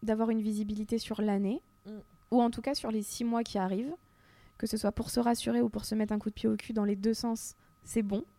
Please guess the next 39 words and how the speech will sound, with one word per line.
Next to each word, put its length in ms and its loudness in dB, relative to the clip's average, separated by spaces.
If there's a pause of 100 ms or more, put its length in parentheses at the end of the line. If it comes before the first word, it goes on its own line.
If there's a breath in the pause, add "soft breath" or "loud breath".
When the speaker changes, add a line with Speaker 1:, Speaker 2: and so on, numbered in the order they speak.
(160)
Speaker 2:
Mm. 120 -6 (1200 soft breath)
Speaker 1:
Et, 320 6
euh, 400 4 (240)
de 180 4
prendre 260 0
de 80 6
la 120 6
hauteur 280 2
et 60 0
de 60 -10
faire 160 -4
confiance 440 -4
au 80 2
destin, 500 -4
finalement, 480 -4 (160)
et 60 0
de 40 -10
faire 160 -4
confiance 380 -4
à 60 -4
ses 200 -4
opportunités. 680 -4 (580 soft breath)
Ne 100 4
pas 180 2
trop, 460 2
euh, 320 4 (1300 soft breath)
rentrer 420 -2
dans 120 2
une 180 0
phase 280 0
d'angoisse 580 0
ou 60 -4
de 120 -2
panique 760 -2
quand 240 -2
on 100 2
voit 320 2
que, 180 -4
euh, 400 4